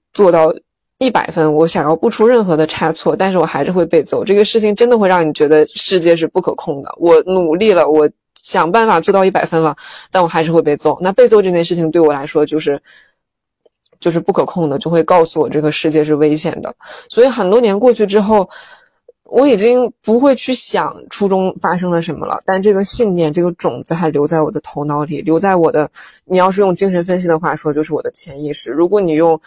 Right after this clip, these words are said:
认知行为的话说，就是我的核心非理性信念，就是世界是非常危险的。所以在那天我跟我男朋友坐在对面吃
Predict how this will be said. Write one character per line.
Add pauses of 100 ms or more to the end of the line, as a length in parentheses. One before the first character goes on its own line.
(220)
认
知
行
为
的
话
说，
就
是
我
的
核
心
非
理
性
信
念， (340)
就
是
世
界
是
非
常
危
险
的。 (400)
所
以
在
那
天
我
跟
我
男
朋
友
坐
在
对
面
吃